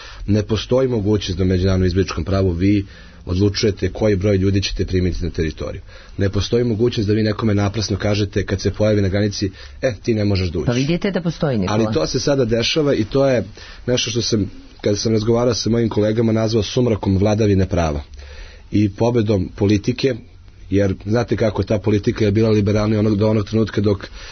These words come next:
Speaker 1: političke partije koje su bile na čelu većine zemalja članica Evropske unije su uživale stabilnu podršku. Migrantska kriza je to promenila iz korena i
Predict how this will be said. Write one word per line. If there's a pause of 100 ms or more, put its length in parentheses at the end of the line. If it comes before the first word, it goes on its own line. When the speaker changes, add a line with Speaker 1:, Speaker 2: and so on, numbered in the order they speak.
(200)
Speaker 1:
političke
partije
koje
su
bile
na
čelu (240)
većine
zemalja
članica
Evropske
unije
su
uživale (120)
stabilnu
podršku. (380)
Migrantska
kriza
je
to
promenila
iz
korena (220)
i